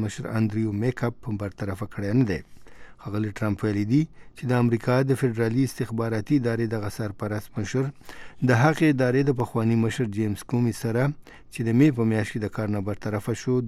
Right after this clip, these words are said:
دوستي لري. جمهور رئیس ډانلډ ټرمپ د اف بی آی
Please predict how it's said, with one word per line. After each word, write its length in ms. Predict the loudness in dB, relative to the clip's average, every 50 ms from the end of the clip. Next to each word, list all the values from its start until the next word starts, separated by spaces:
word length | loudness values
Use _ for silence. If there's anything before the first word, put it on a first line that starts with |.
| -2 -4
دوستي 280 | -4 -4 -2 0 0 2
لري. 200 | 0 0 -4 -10 -14 -16 -20 -20 -20 -20 -20 -20 -18 -18 -18 -20 -16 -10 -2 2 4
جمهور 280 | 6 8 8 8 8 8
رئیس 160 | 8 6 6 4
ډانلډ 220 | 4 4 4 4 4
ټرمپ 180 | 4 6 6 6 6
د 100 | 4 2 2
اف 120 | 0 0 2
بی 60 | 2 4 4 4
آی 140 | 4 4